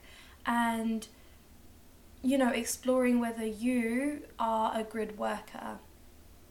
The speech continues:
Because if you resonate with, um, the things that I'm going to be saying in this episode, then chances are that you are a grid worker and it is actually a part of your soul's contract on this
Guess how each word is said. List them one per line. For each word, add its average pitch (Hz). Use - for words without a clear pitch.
Because 247
if 247
you 240
resonate 277
with, 254
um, 220
the 220
things 226
that 240
I'm 220
going 220
to 240
be 202
saying 220
in 220
this 240
episode, 254
then 233
chances 240
are 233
that 240
you 226
are 220
a 220
grid 294
worker 262
and 233
it 233
is 240
actually 226
a 240
part 262
of 247
your 262
soul's 247
contract 233
on 226
this 226